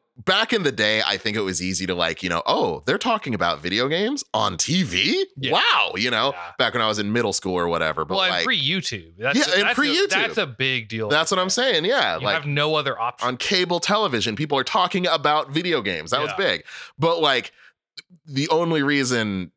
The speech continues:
Speaker 1: I liked it at that time was, like, it was the only game in town. And
Speaker 2: Mm.
Speaker 1: even then, it wa-, like, I could recognize, like,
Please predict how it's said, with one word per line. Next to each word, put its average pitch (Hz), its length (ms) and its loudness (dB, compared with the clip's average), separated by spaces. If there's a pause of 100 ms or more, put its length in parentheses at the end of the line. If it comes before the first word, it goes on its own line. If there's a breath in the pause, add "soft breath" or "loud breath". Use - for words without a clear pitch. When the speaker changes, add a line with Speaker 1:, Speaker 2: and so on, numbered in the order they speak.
Speaker 1:
I 156 200 2
liked 90 360 0
it 87 220 0
at 90 180 -2
that 87 200 2
time 85 480 0
was, 90 220 0
like, 82 320 -2
it 98 220 -2
was 85 140 -6
the 85 120 -2
only 98 280 -4
game 80 220 -4
in 80 120 -8
town. 82 460 -2
And 98 240 -2
Speaker 2:
Mm. 107 260 -8
Speaker 1:
even 76 280 -6
then, 98 280 0
it 80 140 -4
wa-, 85 160 -4
like, 78 240 -2
I 98 80 -2
could 80 180 -10
recognize, 85 520 -2
like, 73 140 -6